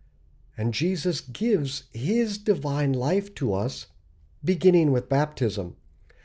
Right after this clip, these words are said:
And then he nourishes and increases his divine life in us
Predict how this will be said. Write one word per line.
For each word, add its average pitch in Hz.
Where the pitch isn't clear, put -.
And 127
then 175
he 185
nourishes 202
and 143
increases 160
his 196
divine 135
life 147
in 104
us 98